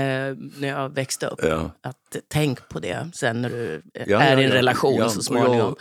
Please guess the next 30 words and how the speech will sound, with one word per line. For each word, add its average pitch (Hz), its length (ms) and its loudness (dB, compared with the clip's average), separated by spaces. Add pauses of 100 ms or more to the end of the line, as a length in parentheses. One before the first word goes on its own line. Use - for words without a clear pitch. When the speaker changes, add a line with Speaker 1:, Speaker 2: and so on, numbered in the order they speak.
(180)
Speaker 2:
jag - 140 -12
tycker 120 220 0
även 120 220 2
i, 104 340 0
i 52 320 -2
det 55 120 4
fallet - 320 2
med 50 160 2
min 82 120 2
morsa, - 320 2
liksom, - 360 -2 (560)
visst, 123 200 2
vi 101 80 4
kunde 78 540 4
skrika 104 340 2
på 85 60 -2
varandra 76 220 4
och - 60 2
sånt 85 180 0
ibland, 69 280 2
men 76 200 0
när 78 340 2
hon, 87 380 0
när 82 80 0
hon 104 160 2
gick 95 100 -2
bort - 180 -2
så - 140 -6
vi 82 100 0
hade 82 200 2